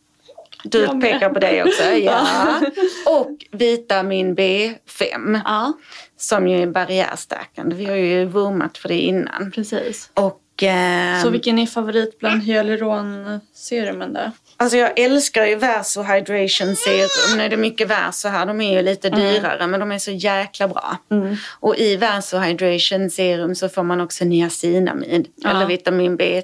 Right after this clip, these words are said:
Speaker 1: tre,
Speaker 2: Tre.
Speaker 1: som ju bara slurpar ihop, eh, porerna.
Speaker 2: Precis.
Speaker 1: Så
Speaker 2: Mm.
Speaker 1: att, eh, fantastiskt. Och, eh,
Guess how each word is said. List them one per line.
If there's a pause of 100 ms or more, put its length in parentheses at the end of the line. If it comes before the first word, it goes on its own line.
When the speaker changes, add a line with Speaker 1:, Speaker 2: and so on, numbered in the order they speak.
(140)
Speaker 1:
tre,
Speaker 2:
Tre.
Speaker 1:
som
ju
bara
slurpar
ihop,
eh,
porerna.
Speaker 2:
Precis. (260)
Speaker 1:
Så
Speaker 2:
Mm.
Speaker 1:
att,
eh, (100)
fantastiskt.
Och,
eh,